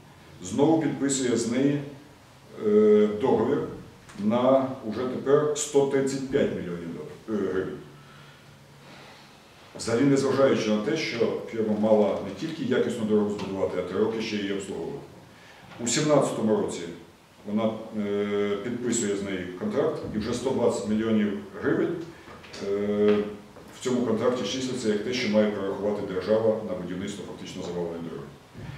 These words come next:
Тому ми будемо мати претензії і до підрядника робіт, і до відповідальних посадових осіб служби автомобільних доріг,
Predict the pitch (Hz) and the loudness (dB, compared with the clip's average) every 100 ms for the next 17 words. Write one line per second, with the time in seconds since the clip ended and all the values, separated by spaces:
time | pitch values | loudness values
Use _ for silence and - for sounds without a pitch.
0 | - - - 107 113 143 143 123 110 117 | -14 -18 -8 -2 4 6 6 2 -2 -2
1 | 123 110 110 107 107 - - - - - | 0 2 4 4 2 -10 -16 -20 -20 -20
2 | - 104 107 101 104 101 101 87 82 85 | -8 2 2 2 -2 0 0 -2 -6 -8
3 | 85 - - - - 110 110 147 147 143 | -10 -12 -20 -20 -8 0 2 2 2 -2
4 | 151 147 147 147 143 - - - - - | 2 2 0 0 -2 -2 -8 -12 -18 -20
5 | - - - - 104 110 135 147 147 147 | -20 -20 -20 -12 -6 0 4 6 4 0
6 | - 123 135 135 135 135 131 - 127 135 | -4 -4 0 6 6 6 0 -4 -2 0
7 | 123 123 - 131 127 - - - 131 120 | 0 -2 -4 -4 -6 -10 -16 -14 -6 -4
8 | 127 117 123 117 120 113 107 107 104 | 0 0 0 0 0 0 2 2 0